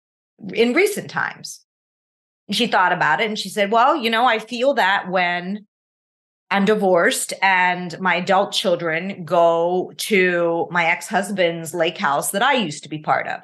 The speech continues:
right? And I used to go there, and they, and they share photos and everything. I feel those same emotions come up." Okay, where else in your life?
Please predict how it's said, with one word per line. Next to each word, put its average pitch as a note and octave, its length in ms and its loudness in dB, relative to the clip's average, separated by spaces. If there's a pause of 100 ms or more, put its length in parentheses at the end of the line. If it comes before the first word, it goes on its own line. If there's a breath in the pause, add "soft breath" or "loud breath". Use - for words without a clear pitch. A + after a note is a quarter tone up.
right? D#3 360 -4
And F3 140 -6
I A3 120 2
used G3 260 -4
to E3 80 -10
go B2+ 180 -8
there, C3+ 200 -4
and D3+ 120 -8
they, C#3+ 280 -12 (340)
and D#3+ 120 -4
they D#3+ 100 -4
share E3 420 -2
photos D#3 500 -2
and D3+ 100 -8
everything. C#3+ 480 -8
I C#3 120 -4
feel D#3 440 -6
those E3+ 300 -2
same E3+ 240 -4
emotions C#3 500 -10
come - 200 -14
up." - 160 -8 (580)
Okay, F#3+ 440 0 (420)
where G3+ 280 2
else A#3+ 300 0
in D#3+ 140 -6
your C#3+ 120 -8
life? - 320 -6